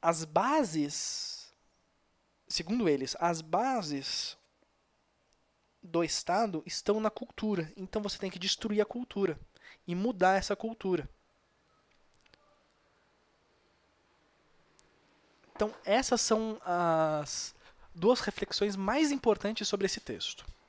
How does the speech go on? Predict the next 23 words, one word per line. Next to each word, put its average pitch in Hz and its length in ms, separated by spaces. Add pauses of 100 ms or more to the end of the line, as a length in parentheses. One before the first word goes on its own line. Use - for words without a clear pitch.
(280)
As 151 160
duas 175 200
mais 208 220
legais. 151 580 (2250)
Que, 160 80
inclusive, 147 580 (340)
op-, - 280
opinião 180 480
própria. - 420 (1700)
É, 160 340
a 214 80
leitura 240 400
vai 190 100
ficando 170 300
por 208 200
aqui. 147 460
Eu 160 180
vou, 185 460
eu 240 80
sugiro 208 420
a 208 40
leitura 190 400
desses - 960